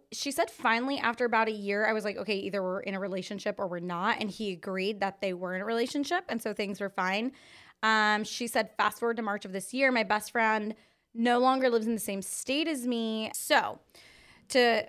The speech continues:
pick it back up, there, there's a lot to this. So basically, her friend moved out of state, and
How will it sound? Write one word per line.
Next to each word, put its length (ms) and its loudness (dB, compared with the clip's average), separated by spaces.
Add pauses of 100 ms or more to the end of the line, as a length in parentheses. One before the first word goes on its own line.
pick 140 2
it 80 2
back 220 2
up, 280 4
there, 260 2
there's 200 4
a 60 4
lot 320 0
to 100 -4
this. 200 -6
So 180 2
basically, 380 2
her 120 -2
friend 400 2
moved 380 0
out 140 4
of 80 -4
state, 420 -6
and 240 0